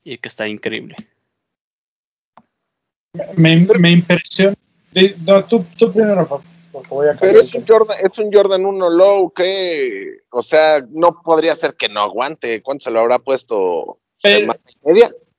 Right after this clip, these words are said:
Speaker 2: pero te digo algo, y de hecho es algo que comentaban el otro día en el grupo de Discord.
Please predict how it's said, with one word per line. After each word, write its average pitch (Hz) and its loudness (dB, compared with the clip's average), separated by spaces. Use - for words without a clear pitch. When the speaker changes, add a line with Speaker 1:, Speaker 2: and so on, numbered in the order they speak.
Speaker 2:
pero 196 4
te 208 2
digo 247 0
algo, 240 2
y 233 -4
de 196 0
hecho 208 -4
es 196 -4
algo 214 -2
que 196 -12
comentaban 147 -2
el 143 -6
otro 147 -4
día 151 0
en 139 -12
el 123 -20
grupo 135 -8
de 123 -10
Discord. 135 -4